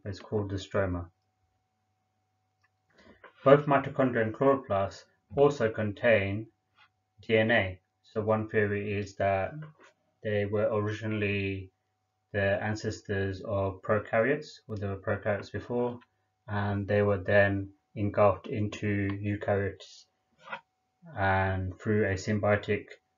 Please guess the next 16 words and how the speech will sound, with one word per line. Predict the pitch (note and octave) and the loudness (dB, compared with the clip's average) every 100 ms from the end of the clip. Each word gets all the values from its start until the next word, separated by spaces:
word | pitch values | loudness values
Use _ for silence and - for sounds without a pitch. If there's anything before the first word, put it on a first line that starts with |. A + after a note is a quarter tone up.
| - | -4
relationship, | A2 A2+ A2+ A2 - A2+ A2 - _ _ _ _ _ | 4 4 4 0 4 4 4 -4 _ _ _ _ _
they | G#2+ G2+ G2 F#2+ F#2+ _ | -2 2 2 0 -6 _
kept | A#2 - - | -2 -2 0
their | G#2 G2 G2 | 2 4 2
functions | F#2+ A#2+ A#2+ - B2 B2 - - | 2 0 2 2 2 0 -4 -4
where | G#2+ G2+ G2 G2 G2 | 2 4 4 4 4
mitochondria | G#2+ G#2+ G2 A2+ G#2+ G2+ G2 F#2+ - _ _ _ _ | 4 2 2 2 4 6 4 2 -4 _ _ _ _
released | G#2+ G#2 G#2 - - | -2 0 0 0 0
energy | A#2 A2+ B2 A#2+ | 2 2 0 0
for | A2+ - G2 G2 G2 | -2 -2 -2 -2 -2
eukaryotes | F#2+ G#2 - A2 G2+ G#2+ - - - _ _ _ _ _ _ _ | -2 -4 0 2 2 0 -4 -12 -16 _ _ _ _ _ _ _
and | G2 G2 G2 | -2 0 0
chloroplasts | - A2+ G#2+ - G2+ G2 - | 2 4 4 4 4 4 2
produce | G#2 F#2+ G2 G2 F#2 - - _ _ _ _ _ _ _ | -4 0 0 0 -2 -6 -18 _ _ _ _ _ _ _
glucose | - A#2 A2+ G#2 G2 G2 - - _ | 2 4 4 2 0 -2 -8 -20 _
for | - G2+ G2 F#2+ F#2+ | -2 0 2 2 0